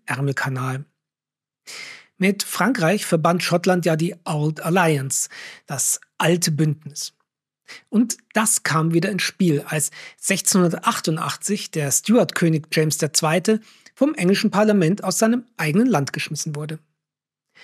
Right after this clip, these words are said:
Louis quatorze, der Sonnenkönig, nahm den Flüchtling bei sich in Frankreich auf. Auch weil Frankreich damit eine neue Karte im Mächtepoker in Europa auf die Hand bekam.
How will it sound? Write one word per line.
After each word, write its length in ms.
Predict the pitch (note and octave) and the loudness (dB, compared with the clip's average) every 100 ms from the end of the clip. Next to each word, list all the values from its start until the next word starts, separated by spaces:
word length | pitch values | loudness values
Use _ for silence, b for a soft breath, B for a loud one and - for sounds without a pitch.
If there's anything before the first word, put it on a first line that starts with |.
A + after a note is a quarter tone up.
| B B B _ - | B B B _ 0
Louis 260 | G3 D4+ C#4+ | 4 4 4
quatorze, 600 | A#3+ E3+ C#3 C#3+ - - - | 0 0 -2 -4 -8 -8 -16
der 200 | C#3 C3+ - | -16 -14 -16
Sonnenkönig, 960 | - - D3+ G3 G3+ D3+ D#3+ D#3 G3+ - B B B B B B | -8 -4 2 4 4 2 0 2 0 -4 B B B B B B
nahm 220 | F#3 A#3+ | 0 4
den 140 | C4 C4+ | 4 2
Flüchtling 500 | - A3 - A#3+ G#3+ | 4 2 2 2 4
bei 140 | G#3 | 2
sich 180 | G3+ G#3+ | 0 -2
in 60 | B3 | -2
Frankreich 600 | - C#3+ C#3+ G#3 A3 - - | -2 -2 0 -2 -4 -10 -6
auf. 360 | C#3 B2+ - _ _ - | -4 -4 -12 _ _ 0
Auch 360 | F3 C#4 - - B B | 2 2 0 -12 B B
weil 240 | - D#3 D#3+ | 0 0 0
Frankreich 580 | - A3+ D4+ E3 F3+ - | 0 0 2 2 0 2
damit 260 | D#3+ D#3+ | 0 0
eine 200 | C#3 D3 | -2 0
neue 340 | C#3 D3 B3+ F3+ | 0 2 2 0
Karte 440 | - D#3 F#3+ F3+ | 0 0 0 -2
im 340 | - D3+ C#3 | -2 0 0
Mächtepoker 640 | E3 A3 F3+ D3 E3 E3+ F#3 | 0 0 -2 0 -2 2 0
in 120 | G#3 | 0
Europa 480 | G3 D#3+ D3 C#3 F3+ | -2 2 0 2 -2
auf 140 | F#3+ | -2
die 160 | - A3 | -4 -2
Hand 220 | E3+ - | -2 -2
bekam. 380 | D3+ - D#3 | -8 -8 -10